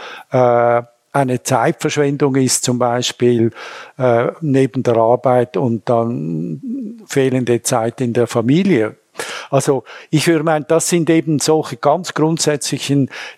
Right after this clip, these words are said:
Dinge, die man anpacken muss. Aber es gibt noch einen anderen Aspekt. Wir haben ja eine enorme Diskussion, weil alle spüren, dass der Nationalstaat immer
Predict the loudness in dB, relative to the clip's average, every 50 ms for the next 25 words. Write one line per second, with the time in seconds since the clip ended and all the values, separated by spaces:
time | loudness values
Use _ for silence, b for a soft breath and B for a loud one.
0 | _ 0 0 2 2 4 4 2 2 0 0 -2 0 2 2 2 4 4 4 4
1 | 2 2 0 -2 -4 -8 _ 0 2 2 2 0 0 0 0 0 0 -2 -2 -2
2 | -2 -2 -4 -4 -4 -4 -2 0 0 2 2 0 0 0 0 0 0 0 -2 -2
3 | 0 0 0 0 2 2 2 2 2 0 0 0 0 0 -2 -2 -6 -6 -8 -10
4 | -10 -12 -16 -20 B B B B B B B B B B B B B B B _
5 | 0 2 2 2 2 2 4 4 4 4 2 2 0 0 0 2 0 0 0 0
6 | 0 2 2 4 4 4 2 2 2 2 0 0 2 0 0 0 -2 -2 0 0
7 | 0 0 0 2 2 4 4 4 4 4 2 2 0 0 -4 -8 _ -6 -2 0
8 | 2 2 2 2 2 2 0 -2 -2 -6 _ _ _ 0 2 2 2 2 0 0
9 | -4 -4 -4 -2 0 2 2 2 2 2 0 0 0 0 0 2 0 -2 -2 -2
10 | 0 0 2 0 0 0 -2 0 2 2 2 2 2 0 -2 0 0 0 0 -2
11 | -4 -2 0 2 2 2 2 2 2